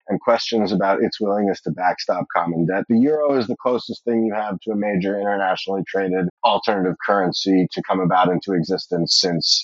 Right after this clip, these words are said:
um, the dollar came, uh, about, or certainly since the dollar took on its international role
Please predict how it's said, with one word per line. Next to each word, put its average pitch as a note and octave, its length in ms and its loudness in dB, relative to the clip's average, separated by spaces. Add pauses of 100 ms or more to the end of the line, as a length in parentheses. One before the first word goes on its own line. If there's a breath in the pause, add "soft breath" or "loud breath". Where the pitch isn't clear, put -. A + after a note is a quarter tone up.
(120)
um, D#2+ 340 -4 (140)
the A#2 80 4
dollar C3 440 4
came, D2 160 -10
uh, F2+ 440 -4
about, D#2+ 280 0
or E2 60 -2
certainly A2 320 0
since F#2+ 180 -6
the F#2 120 0
dollar G2 280 4
took F#2+ 140 -4
on G2 160 2
its - 140 -4
international F#2 580 0
role F#2+ 320 0